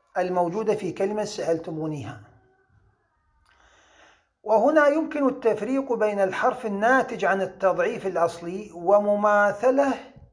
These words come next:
ومماثلة من أحرف أو من أحرف سألتمونيها في، آه، زيادة الكلمة.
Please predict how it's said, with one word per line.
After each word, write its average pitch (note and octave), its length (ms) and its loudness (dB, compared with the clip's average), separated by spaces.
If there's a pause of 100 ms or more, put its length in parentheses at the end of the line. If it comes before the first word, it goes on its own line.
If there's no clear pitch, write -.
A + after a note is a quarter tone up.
(560)
ومماثلة A3+ 1200 2 (220)
من F#3+ 300 -6
أحرف A3+ 500 -2 (1000)
أو G3 120 2
من F#3+ 160 -2
أحرف A3 460 -4
سألتمونيها F#3+ 1160 -2 (500)
في، F#3+ 580 -2
آه، E3 1000 2
زيادة G#3 540 0
الكلمة. C3+ 600 -12